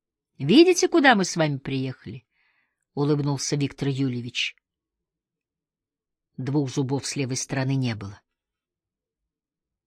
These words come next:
А что он, Илья, хотел у него спросить? Что хотел сказать? Да, ничего. Вот именно этого хотелось.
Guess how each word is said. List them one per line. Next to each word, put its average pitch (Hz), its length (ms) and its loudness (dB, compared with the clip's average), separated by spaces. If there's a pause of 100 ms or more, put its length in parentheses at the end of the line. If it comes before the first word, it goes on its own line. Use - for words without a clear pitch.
(220)
А 139 120 -8
что - 440 -2
он, 262 140 2
Илья, 247 300 0
хотел 233 380 -4
у 226 40 -2
него 220 200 -2
спросить? - 680 -10 (1160)
Что - 500 -6
хотел 240 460 -4
сказать? 214 600 -6 (800)
Да, 320 220 0 (180)
ничего. - 400 -6 (960)
Вот - 220 4
именно 311 260 8
этого 185 380 2
хотелось. 135 680 -4